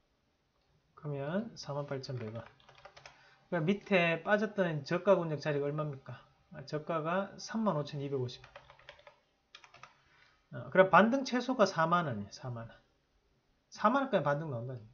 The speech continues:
요 자리까지. 이 정도까지 반등 나올 수 있다.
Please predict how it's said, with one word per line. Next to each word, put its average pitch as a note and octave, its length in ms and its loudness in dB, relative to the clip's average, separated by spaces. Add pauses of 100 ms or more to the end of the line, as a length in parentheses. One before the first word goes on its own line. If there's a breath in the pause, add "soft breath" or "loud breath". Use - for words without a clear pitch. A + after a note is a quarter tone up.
(300)
요 D3+ 80 -12
자리까지. B2+ 440 -14 (840)
이 E3 40 -20
정도까지 D3+ 420 -4
반등 C#3+ 240 -6
나올 C3 140 -4
수 C3 100 -10
있다. A#2+ 420 -14